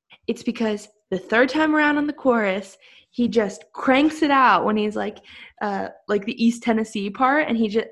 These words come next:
and I, all I can think about is hearing that live and, like, how amazing his voice will sound when he sings that. And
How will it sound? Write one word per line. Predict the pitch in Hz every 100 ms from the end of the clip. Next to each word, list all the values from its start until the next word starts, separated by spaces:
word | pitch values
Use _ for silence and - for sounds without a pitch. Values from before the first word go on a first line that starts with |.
| _ -
and | 220
I, | 214 220 -
all | 220 247
I | 269
can | 262
think | 247 247
about | 226 196
is | 196
hearing | - 196 196
that | 190 -
live | 175 165 185 220
and, | -
like, | 202 190
how | - 185 185
amazing | 185 180 170 165 175
his | 185 175
voice | 175 156 170
will | 190
sound | 190 190 190
when |
he | 175
sings | 180 165 175
that. | 220 226 226
And | - 156 -